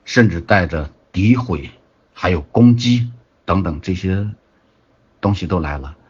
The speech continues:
负面的东西都来了。这个负面的东西啊，它不仅仅是垃圾啊，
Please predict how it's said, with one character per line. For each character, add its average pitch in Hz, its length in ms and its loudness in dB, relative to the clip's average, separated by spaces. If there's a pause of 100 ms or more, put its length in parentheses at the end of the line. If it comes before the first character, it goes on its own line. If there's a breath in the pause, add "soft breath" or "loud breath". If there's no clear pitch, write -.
(120)
负 160 260 -2
面 82 240 -2
的 76 100 -10
东 67 180 -14
西 - 200 -16 (260)
都 85 100 -4
来 71 140 -10
了。 - 60 -18 (600 loud breath)
这 165 100 -2
个 160 60 0
负 156 200 0
面 120 200 2
的 90 80 0
东 92 180 -2
西 82 240 -6
啊， - 80 -8 (120)
它 - 100 -6
不 120 140 -6
仅 107 220 -2
仅 80 160 -6
是 87 200 -6
垃 98 200 0
圾 101 300 -4
啊， - 80 -10